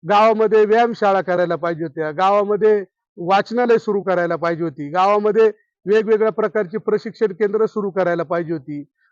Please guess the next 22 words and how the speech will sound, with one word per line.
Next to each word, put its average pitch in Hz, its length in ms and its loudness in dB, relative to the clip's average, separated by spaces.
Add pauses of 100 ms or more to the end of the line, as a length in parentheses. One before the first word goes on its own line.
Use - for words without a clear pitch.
(160)
गावामध्ये 208 560 4
दुग्ध 185 300 -4
व्यवसायासारखे, 202 800 -2
शेळी 202 280 0
पालन 196 320 0
सारखे, 190 520 0 (480)
त्याच्यानंतर, 208 600 0
अ, 202 300 0 (600)
आपलं 196 640 2
कुक्कुटपालन 214 600 -2
सारखे 196 300 -2
प्रोजेक्ट 190 400 -2
सुरू 185 180 -4
करायला 165 300 -2
पाहिजे 165 260 -4
होते. 151 260 -8 (260)
याच्या 202 360 0
काळामध्ये 226 680 2 (460)
घोडेगावला 226 680 4
म्हशी, 220 320 0
म्हशी 214 320 -2
मिळायच्या 175 500 2